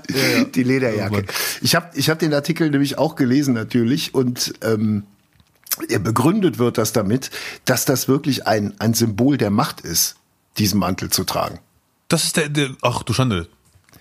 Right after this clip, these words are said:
Speaker 1: Ja.
Speaker 2: Das ist, das ist wirklich so. Das
Speaker 1: Mhm.
Speaker 2: ist dem Machthaber vorbehalten.
Speaker 1: Ja.
Speaker 2: Und weil es halt diesen Personenkult in Nordkorea gibt, das ist ja wirklich, äh, ähm, Kim Jong-un-Mania
Speaker 1: Ja.
Speaker 2: mit diesen inszenierten, äh, äh, Fans, die da zusammenbrechen und heulen.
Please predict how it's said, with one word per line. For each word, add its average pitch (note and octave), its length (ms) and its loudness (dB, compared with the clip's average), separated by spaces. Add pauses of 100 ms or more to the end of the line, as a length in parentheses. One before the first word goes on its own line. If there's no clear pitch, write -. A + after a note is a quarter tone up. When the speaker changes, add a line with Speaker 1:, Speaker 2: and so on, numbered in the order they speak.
(260)
Speaker 1:
Ja. B2+ 80 0
Speaker 2:
Das B2 140 0
ist, C3 360 -2
das C#3+ 300 0
ist E3+ 220 0
wirklich G3+ 300 0
so. B2+ 120 2
Das A2+ 220 0
Speaker 1:
Mhm. A#2+ 80 -8
Speaker 2:
ist - 340 -2
dem C#3 120 2
Machthaber A2+ 600 0
vorbehalten. A#2 840 -2
Speaker 1:
Ja. - 340 -12
Speaker 2:
Und B2+ 160 0
weil B2 160 2
es B2+ 180 -2
halt A#2+ 200 0
diesen B2+ 200 2
Personenkult D3+ 840 0
in D3 100 0
Nordkorea C#3 560 0
gibt, C#3 280 -4
das G2+ 120 -2
ist - 160 -2
ja B2+ 220 0
wirklich, C#3 580 -4
äh, - 60 -10
ähm, A2+ 720 -4 (360)
Kim D3 200 0
Jong-un-Mania C3+ 880 2
Speaker 1:
Ja. A2 200 0
Speaker 2:
mit A2+ 140 -4
diesen A#2+ 180 0
inszenierten, A#2+ 1000 0
äh, A#2 340 0
äh, A#2 40 -2
Fans, B2 440 -2
die C3 100 2
da A#2+ 160 -2
zusammenbrechen B2 720 0
und G#2 120 -4
heulen. A2+ 340 0